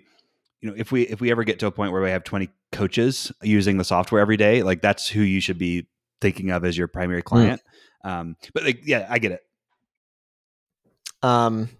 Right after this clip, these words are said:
Speaker 2: sorry, I kind of interrupted your train of thought to go down that rabbit hole
Speaker 1: I
Speaker 2: there,
Speaker 1: liked
Speaker 2: but,
Speaker 1: it.
Speaker 2: uh,
Speaker 1: I liked it. I think
Speaker 2: what
Speaker 1: I'm,
Speaker 2: else?
Speaker 1: I think we're good on the Leg Up stuff. Um,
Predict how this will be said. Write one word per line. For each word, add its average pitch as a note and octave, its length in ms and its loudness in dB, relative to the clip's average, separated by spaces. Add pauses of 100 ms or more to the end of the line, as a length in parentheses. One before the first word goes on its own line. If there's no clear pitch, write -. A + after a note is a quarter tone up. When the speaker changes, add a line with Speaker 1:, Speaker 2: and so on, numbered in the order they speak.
(120)
Speaker 2:
sorry, F#2 260 0
I F#2+ 40 -2
kind A2+ 160 -6
of F#2 260 -8
interrupted A#2 460 0
your G2 80 -2
train G2+ 220 -4
of E2+ 80 -8
thought G2 240 -2
to G2 80 -8
go F#2 80 -2
down F#2+ 160 -4
that F#2 140 -6
rabbit F2+ 260 -6
hole - 120 -12
Speaker 1:
I A2+ 100 2
Speaker 2:
there, G#2 60 2
Speaker 1:
liked G#2 180 0
Speaker 2:
but, D#2+ 80 -4
Speaker 1:
it. E2 60 -8
Speaker 2:
uh, E2+ 40 -4
Speaker 1:
I G2+ 60 0
liked F#2+ 200 -2
it. F#2 160 -10 (240)
I C3 80 -2
think F#3+ 120 2
Speaker 2:
what D3+ 100 6
Speaker 1:
I'm, G3 60 2
Speaker 2:
else? E3+ 120 -4
Speaker 1:
I - 20 0
think F#3 200 0
we're D3+ 80 0
good A2+ 240 4
on A#2 140 4
the F#2 160 2
Leg G2 280 -4
Up - 220 -4
stuff. - 600 -10
Um, F2+ 420 -8